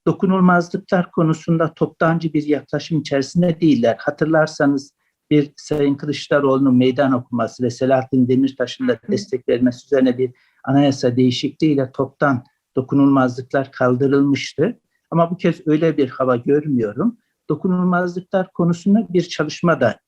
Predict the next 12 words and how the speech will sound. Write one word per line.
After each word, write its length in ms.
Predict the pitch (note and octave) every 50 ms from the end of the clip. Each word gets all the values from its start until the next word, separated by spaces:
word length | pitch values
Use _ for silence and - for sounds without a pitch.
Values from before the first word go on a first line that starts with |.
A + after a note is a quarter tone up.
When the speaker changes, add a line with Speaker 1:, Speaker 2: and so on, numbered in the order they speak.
| _ _ _ _ -
Speaker 1:
e, 80 | C3+ C3+
yapılıyor. 880 | B2+ B2 A#2+ A#2 C3+ D3 D3+ D3+ D3+ - E3+ C#3+ C#3 B2 A#2+ C3+ E3+ - _ -
O 140 | A3+ G#3+
çalışma 560 | - - - D#3 C3+ B2+ - - C#3+ C3 B2+ C3
dün 260 | D3+ C#3+ C#3+ C3+ - -
Meclis 380 | C#3+ C3+ C3 - - - -
Başkanı 380 | C#3+ C3 - - - C#3 C#3 C3+
Sayın 240 | - - C3+ C3 C3+
Mustafa 400 | C3+ C3+ - _ - - - A#2
Şentop 540 | - D3+ C#3 C3 A#2+ - G2+ - _ -
da 180 | A#2+ G#2+ G2 _ _ _ _ _ _
söyledi. 680 | _ - - C#3 B2+ A#2+ A#2 A2+ A2+ E3 G3+ G3+ -